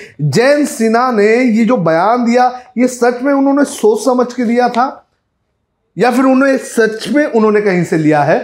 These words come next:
तो वो मार्केट हमें बता दे कि जहां पर ये सब्जियां जो है इस हिसाब से मिल रही हैं, या फिर वो आके ये क्लैरिफिकेशन दे दें कि वो एक किलो नहीं बल्कि ढाई सौ ग्राम या, अ,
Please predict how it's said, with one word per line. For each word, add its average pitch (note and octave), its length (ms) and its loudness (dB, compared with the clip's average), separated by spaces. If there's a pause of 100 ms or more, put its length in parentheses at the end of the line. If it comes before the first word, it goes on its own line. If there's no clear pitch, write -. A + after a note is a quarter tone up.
(340)
तो C4 420 2
वो A#3+ 100 2
मार्केट G#3 460 0
हमें E3+ 240 0
बता C#3 260 0
दे F3 180 0 (360)
कि C4+ 340 2
जहां D3+ 320 -2
पर - 520 -4
ये F3 380 4
सब्जियां D#3 480 -2
जो D3 160 -2
है G#3+ 200 0 (240)
इस F#3+ 220 -2 (380)
हिसाब B2+ 360 -4
से G3 100 -2
मिल B2 240 -6
रही A#2+ 180 -6
हैं, G#2 300 -10 (680)
या F#3+ 120 2
फिर A3 580 0
वो G#3+ 180 2
आके F3+ 320 -2
ये G3+ 260 0
क्लैरिफिकेशन F3 760 -2
दे D3 120 0
दें G#3+ 160 0 (240)
कि A3 80 0
वो B3+ 160 0
एक G#3+ 300 -2
किलो G#3 240 2
नहीं F3+ 280 0
बल्कि F#3+ 480 0
ढाई D3+ 220 0
सौ D#3+ 180 0
ग्राम D#3+ 420 0
या, D#3 120 2
अ, F3+ 640 -2